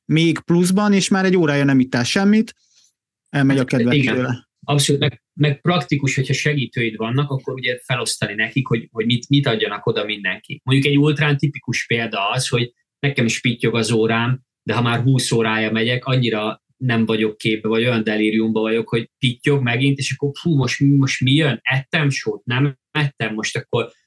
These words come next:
Speaker 2: ú, most akkor már a télvinnek kellett volna elfogynia, vagy most egy zselét kellene? Nem, és így teljesen nem vagy képbe, de ha vannak segítőid, akkor legalább felosztod az etapot, és azt mondod, hogy ennek így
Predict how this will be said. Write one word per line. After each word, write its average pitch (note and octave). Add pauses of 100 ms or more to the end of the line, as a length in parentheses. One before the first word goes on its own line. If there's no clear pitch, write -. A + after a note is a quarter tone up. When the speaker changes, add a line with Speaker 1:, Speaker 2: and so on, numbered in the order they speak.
(180)
Speaker 2:
ú, -
most C3+
akkor C3+
már A2
a -
télvinnek D3+
kellett D3
volna D3
elfogynia, C#3+
vagy A2
most A2
egy G#2
zselét A#2+
kellene? D3+
Nem, A#2+
és -
így C3
teljesen A#2+
nem A#2+
vagy G#2+
képbe, B2+ (260)
de -
ha C3+
vannak D3
segítőid, D3
akkor C#3+
legalább C3+
felosztod A#2+
az G#2+
etapot, C#3
és B2+
azt C3+
mondod, B2
hogy B2+ (100)
ennek C#3+
így B2+